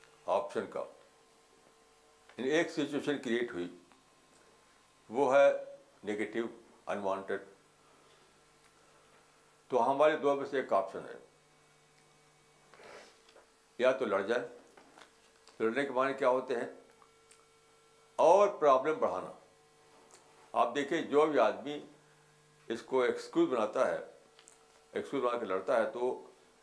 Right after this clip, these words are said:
کیا ہوتا ہے؟ ہیوی پرائز دینا پڑتا ہے آپ کو، اور زیادہ لاس اٹھانا پڑتا ہے۔ لیکن اگر آپ اوائڈ کریں تو کچھ بھی نہیں، کوئی پرائز نہیں،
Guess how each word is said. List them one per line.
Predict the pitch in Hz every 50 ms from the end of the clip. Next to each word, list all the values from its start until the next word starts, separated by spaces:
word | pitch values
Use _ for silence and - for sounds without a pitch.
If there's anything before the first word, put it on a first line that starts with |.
| _ _
کیا | - 135 135
ہوتا | 123 107 - - 76 71
ہے؟ | - - - - - _ _ _ - 104
ہیوی | 151 202 220 220
پرائز | - - 151 139 143 139 120
دینا | 113 104 98
پڑتا | - 80 71 - - -
ہے | -
آپ | - - -
کو، | _ _ _ _ _ _ - _ _ _ _ _ _ _ _ _ _ _ _ _ _ _ _ - -
اور | - 135 147 170 190 185
زیادہ | 160 156 151 151 160 156 143 - - - - - - _ _ _ _ _ _ _ _ _ _ _ _ - - - - _ _ _ -
لاس | 117 117 131 135 143 143 -
اٹھانا | - - - 120 117 107
پڑتا | - - 85 - - -
ہے۔ | - - - - - -
لیکن | - - 139 160
اگر | 143 135 135 135
آپ | 131 131
اوائڈ | 113 104 113 160 - -
کریں | - 147 143 - - - - _ _ - - - - - - _ - - - - _ _ _ _ -
تو | -
کچھ | 175 214 220 208
بھی | 226 240
نہیں، | 233 -
کوئی | - - 185 180
پرائز | 180 - - - 170 160 160
نہیں، | 175 -